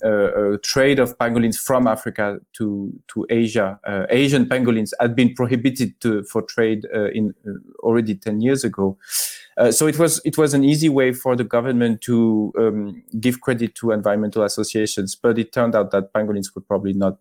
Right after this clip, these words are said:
the, the intermediary species if, if the zoonotic hypothesis was, was, um, uh, retained. Uh, so I think, um, uh, um, the breeding of, um,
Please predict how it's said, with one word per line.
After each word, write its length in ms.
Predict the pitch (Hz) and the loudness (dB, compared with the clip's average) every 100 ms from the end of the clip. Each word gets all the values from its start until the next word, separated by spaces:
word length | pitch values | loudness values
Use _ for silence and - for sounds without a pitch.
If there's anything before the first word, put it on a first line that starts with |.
| - | -2
the, 300 | 98 92 - | -2 -2 -2
the 300 | 95 92 - - - | -2 -2 -4 -8 -2
intermediary 540 | 117 139 139 113 107 | 0 2 2 4 0
species 460 | - 170 160 117 - | 0 -2 2 0 0
if, 180 | 104 - | -8 -6
if 160 | 117 - | -8 -2
the 80 | 113 | -2
zoonotic 520 | 101 113 110 98 95 | 2 0 0 -2 -6
hypothesis 640 | 98 104 - 98 - - - | -4 -4 -6 -8 -8 -10 -6
was, 280 | 95 98 - | -6 -6 -6
was, 320 | 98 95 - | -4 -4 -4
um, 360 | 92 92 92 - _ - | -6 -4 -6 -10 _ -12
uh, 220 | - - 101 - | -8 -8 -12 -10
retained. 580 | 98 98 98 98 98 98 _ - - - - - | -4 -4 0 -2 -2 -4 _ -20 -20 -20 -12 0
Uh, 240 | 110 110 | 2 4
so 240 | - 143 117 | 4 4 4
I 100 | 123 | 2
think, 340 | 165 151 - | 2 0 2
um, 340 | 127 123 120 123 _ _ _ 110 | 4 6 4 0 _ _ _ 2
uh, 360 | 113 110 107 - | 4 4 2 0
um, 480 | 107 107 104 98 - - | 0 2 0 -2 -6 -14
the 640 | - 113 120 117 117 - 110 | -8 0 2 4 2 -2 -6
breeding 840 | 110 104 101 127 156 156 147 127 - | -6 -6 0 4 4 4 2 2 2
of, 200 | 113 113 - | 2 2 -2
um, 500 | 120 113 107 107 98 | 0 2 0 -2 -4